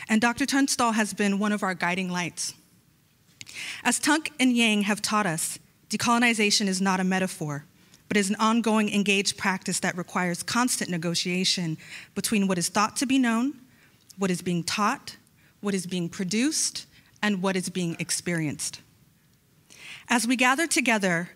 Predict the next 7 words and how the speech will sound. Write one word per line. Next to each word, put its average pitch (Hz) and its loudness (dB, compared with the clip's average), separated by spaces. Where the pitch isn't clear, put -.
as 202 2
professors, 240 -2
students, - 0
administrators, 196 -2
thinkers, 214 -2
makers, 214 -2
writers, 208 0